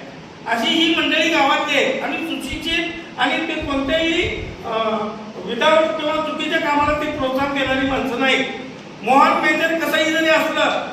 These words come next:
तरी आता पंचक्रोशीमध्ये प्रत्येक खडावरती त्यांचं आवर्जून नाव घेतलं जातं, त्यावेळेला आमची कॉलर टाईट होते. का?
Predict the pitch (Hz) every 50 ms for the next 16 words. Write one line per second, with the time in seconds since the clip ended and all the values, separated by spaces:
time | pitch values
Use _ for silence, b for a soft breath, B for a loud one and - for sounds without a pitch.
0 | - - 269 277 269 269 262 - 247 302 - - 302 302 302 311 330 339 - 311
1 | 311 302 302 302 311 311 302 311 320 330 320 330 320 - - - - 269 277 269
2 | 320 339 349 349 - - 277 277 294 320 330 330 330 320 - - - - - -
3 | - - - - - 262 269 269 262 262 - 254 254 277 294 302 294 294 302 302
4 | 294 277 285 302 311 - - - - - - - 226 262 269 262 262 302 302 311
5 | 311 311 311 320 320 311 311 311 311 320 320 311 311 277 - 285 - 330 311 285
6 | 277 285 302 302 - - 285 285 285 285 277 262 - - - - - - - -
7 | - - - - - - - - 302 320 311 302 311 311 -